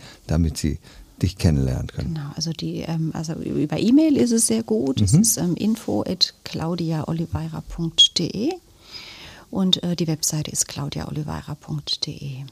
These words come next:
Speaker 1: Das ist sehr, sehr einfach, das kann man sich, und du kannst dann Eltern weiterhelfen.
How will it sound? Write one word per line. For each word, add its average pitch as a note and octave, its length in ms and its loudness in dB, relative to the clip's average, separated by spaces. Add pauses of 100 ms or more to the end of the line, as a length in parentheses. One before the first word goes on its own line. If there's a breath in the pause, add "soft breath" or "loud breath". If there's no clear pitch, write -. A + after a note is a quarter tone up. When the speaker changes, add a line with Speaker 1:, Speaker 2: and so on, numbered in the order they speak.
(200)
Speaker 1:
Das C3+ 180 8
ist A#2 120 6
sehr, A2 180 8
sehr G2+ 180 4
einfach, B2 400 2
das - 240 -2
kann F2+ 160 2
man F2+ 120 4
sich, F#2+ 200 -6
und B2 320 4 (240 loud breath)
du B2+ 80 10
kannst A#2+ 320 8
dann G2 140 6
Eltern F#2 320 4
weiterhelfen. G2 560 6